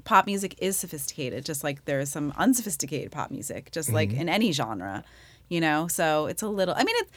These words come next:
Speaker 1: hey, you know, we, we're humans, we come up with terms, it's fun, it, it can kinda categorize things that, f-, to make it easier, like, but whatever. <laughs>
Speaker 2: Right. So what are, what are some artists now that you're totally loving?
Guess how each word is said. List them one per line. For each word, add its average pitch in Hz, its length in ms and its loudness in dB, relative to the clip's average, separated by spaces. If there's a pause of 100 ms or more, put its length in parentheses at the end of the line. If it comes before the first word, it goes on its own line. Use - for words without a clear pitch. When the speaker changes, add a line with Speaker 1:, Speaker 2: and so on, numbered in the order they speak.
(320)
Speaker 1:
hey, 226 260 10
you 185 160 6
know, 190 100 8
we, 185 140 4
we're 190 180 2
humans, 180 400 0
we 170 120 0
come 160 200 -2
up 147 140 0
with 151 140 -4
terms, 143 400 0
it's 143 140 -8
fun, 143 540 2
it, 139 160 0
it 143 120 -6
can 151 160 -4
kinda 139 220 -4
categorize 135 640 0
things 135 640 -2
that, 135 200 -2
f-, - 160 -20
to - 100 -4
make 139 140 -4
it 151 80 -6
easier, 120 600 -6
like, 143 340 -8
but 147 240 -2
whatever. 147 540 -4 (140)
<laughs> 480 180 12
Speaker 2:
Right. - 220 10 (600)
So 147 220 8
what 151 220 8
are, 185 280 8
what 143 200 4
are 170 40 4
some 165 220 0
artists 120 420 2
now 98 600 0 (180)
that 92 140 0
you're 101 160 0
totally 98 720 -4 (280)
loving? 101 640 -2